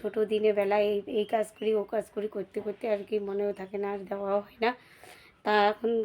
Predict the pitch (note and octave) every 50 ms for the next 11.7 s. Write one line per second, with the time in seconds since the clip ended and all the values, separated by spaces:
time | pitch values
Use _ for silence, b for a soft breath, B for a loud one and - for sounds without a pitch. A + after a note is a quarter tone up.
0 | G#3+ - G3 G3+ F#3+ - A3+ A3 G#3 G#3 G#3 D#4 C4+ A3 F#3+ - - C4 A3 A3
1 | A3 A3+ A3 F#3+ - A3 G#3+ F#3+ G3+ G3+ F#3+ G3 A3 G#3+ G#3 - - _ _ _
2 | _ _ _ _ _ _ - - _ - A3+ G#3+ G#3 G#3+ G#3 G#3+ G#3 F#3 F#3 A3
3 | G#3 G#3 G#3 G3+ G3 G3+ F#3+ F#3+ F#3+ F#3+ F#3+ b b b b b b b b _
4 | _ - G#3 G#3 G#3 G#3 G#3+ A3 G#3+ G#3+ G#3 A3 A3+ A3+ A3 - - G#3 G#3+ G#3+
5 | G3+ G#3 G3+ F#3 - - F#3+ G#3 G3+ G3+ G3 F#3+ F#3+ - G#3+ G3 G3 A#3 G#3+ G#3
6 | F#3+ - G#3+ G#3 G#3 G3+ G#3 G3+ - _ _ _ _ _ _ _ _ - G#3 G#3
7 | G3 A3 G#3 G3+ F#3+ F3+ - G#3+ G#3+ G#3 G3+ G#3 G3+ G3+ - G#3 G#3+ G#3 G#3 G3+
8 | G#3 G#3+ G3 - G3+ F#3+ G3 G3+ G3+ G3+ G3 F#3+ F#3+ F#3+ G#3 G3+ G3+ G3+ G3 G3+
9 | G#3 A#3+ C#4 B B B B B B B B B B _ - A3+ G#3+ G#3+ G3 -
10 | - - A3 G#3+ - G#3 A3 A3 G#3 G#3 G#3 A#3 G#3+ G3 G#3 G3+ G3+ G3+ - -
11 | G#3 G#3 G#3 G3+ G#3+ A3 G#3+ G#3+ G#3 G3 G#3+ G#3 G#3 A3